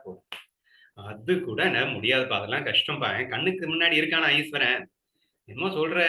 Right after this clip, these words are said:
ஆமா, அனுமானத்தை வச்சு நீ புரிஞ்சுக்க சொல்ற, அனுமானத்தை வச்சு புரிஞ்சுக்கிற அளவுக்குலாம் எனக்கு கெப்பாசிட்டி இல்லப்போ அப்படின்னு சொல்றீங்களா? அப்போ ஞானத்தை அனுபவிக்கின்ற ஒரு தனிநபர் கிடைச்சிட்டாங்கன்னா,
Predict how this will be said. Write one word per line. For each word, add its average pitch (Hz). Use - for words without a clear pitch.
ஆமா, 160
அனுமானத்தை 160
வச்சு 151
நீ 175
புரிஞ்சுக்க 156
சொல்ற, 135
அனுமானத்தை 135
வச்சு 131
புரிஞ்சுக்கிற 135
அளவுக்குலாம் 127
எனக்கு 123
கெப்பாசிட்டி 123
இல்லப்போ 123
அப்படின்னு 120
சொல்றீங்களா? 113
அப்போ 123
ஞானத்தை 123
அனுபவிக்கின்ற 147
ஒரு 175
தனிநபர் 139
கிடைச்சிட்டாங்கன்னா, 117